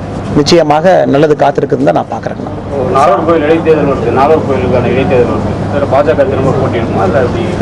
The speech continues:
Speaker 1: நான், ஆ, நான் இந்த பாஜகல ஒரு சின்ன மனிதனுங்கண்ணா. இது வந்து சென்ட்ரல் ஹைகமாண்ட் எடுக்கக்கூடிய, பார்லிமெண்டரி போர்டு எடுக்கக்கூடிய முடிவு. எம் பி எலெக்ஷனை பொறுத்த வரைக்கும்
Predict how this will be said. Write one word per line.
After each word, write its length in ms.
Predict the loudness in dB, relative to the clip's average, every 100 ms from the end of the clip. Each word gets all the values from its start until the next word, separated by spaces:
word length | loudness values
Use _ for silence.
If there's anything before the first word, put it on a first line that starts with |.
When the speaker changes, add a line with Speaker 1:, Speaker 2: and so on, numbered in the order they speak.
| 2
Speaker 1:
நான், 180 | 2 -2 0
ஆ, 40 | 0 -2 -4 -2
நான் 220 | 2 2 0
இந்த 100 | 0
பாஜகல 380 | 2 2 2 2
ஒரு 60 | 2
சின்ன 120 | 0 2
மனிதனுங்கண்ணா. 460 | 2 0 0 -2 -2
இது 100 | 2 2
வந்து 140 | 2 0
சென்ட்ரல் 260 | 0 2 2
ஹைகமாண்ட் 380 | 2 2 0 0
எடுக்கக்கூடிய, 360 | -4 -4 -2 2 2
பார்லிமெண்டரி 440 | 2 2 2 0 0
போர்டு 160 | 2
எடுக்கக்கூடிய 320 | 0 -2 -2 0
முடிவு. 240 | 0 2 0 -2 -12 -12 -10 0 2
எம் 80 | 4
பி 60 |
எலெக்ஷனை 280 | 2 2 -2 0
பொறுத்த 180 | 0 2
வரைக்கும் 280 | 0 -2 -6